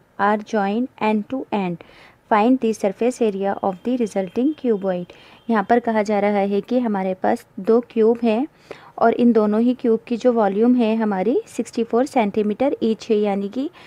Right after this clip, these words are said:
पहले वाले की भी सिक्सटी फ़ोर सेंटीमीटर क्यूब वॉल्यूम है और दूसरे वाले की भी सिक्सटी फ़ोर सेंटीमीटर क्यूब वॉल्यूम है। अब कहा जा रहा है कि इन दोनों ही क्यूब को अगर ज्वाइन कर दिया जाए तो ये ज्वाइन होने के बाद हमारा इस तरह से बन जाएगा, यानी कि ये क्या हो जाएगा, हमारा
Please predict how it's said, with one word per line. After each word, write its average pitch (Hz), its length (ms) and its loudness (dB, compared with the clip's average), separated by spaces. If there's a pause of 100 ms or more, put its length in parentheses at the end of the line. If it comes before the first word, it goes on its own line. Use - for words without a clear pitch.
(320)
पहले 214 260 4
वाले 233 240 2
की 240 140 -2
भी 247 120 0
सिक्सटी 247 300 -4
फ़ोर 240 220 0
सेंटीमीटर 247 640 2
क्यूब 254 280 0 (100)
वॉल्यूम 240 400 4
है 269 240 2
और 220 120 2
दूसरे 202 360 -2
वाले 202 260 0
की 220 160 -2
भी 240 120 -2
सिक्सटी 226 320 -4
फ़ोर 226 200 0
सेंटीमीटर 220 720 -2
क्यूब 220 260 0
वॉल्यूम 185 360 -2
है। 185 200 -6 (480)
अब 233 220 0
कहा 247 200 4
जा 220 160 2
रहा 208 220 2
है 214 180 0
कि 254 280 0
इन 247 160 6
दोनों 208 320 0
ही 240 120 2
क्यूब 220 360 -2
को 240 100 2
अगर 226 300 0
ज्वाइन 214 320 2
कर 226 180 2
दिया 214 260 2
जाए 202 320 0 (440)
तो 226 60 6
ये 226 160 2
ज्वाइन 220 320 4
होने 220 240 2
के 226 180 -8
बाद 214 260 2
हमारा 220 420 2 (680)
इस - 180 0
तरह 240 260 4
से 220 160 0
बन 214 200 2
जाएगा, 190 340 0
यानी 214 340 2
कि 240 100 -2
ये 240 140 2
क्या 233 220 2
हो 240 140 4
जाएगा, 226 380 2
हमारा 233 380 2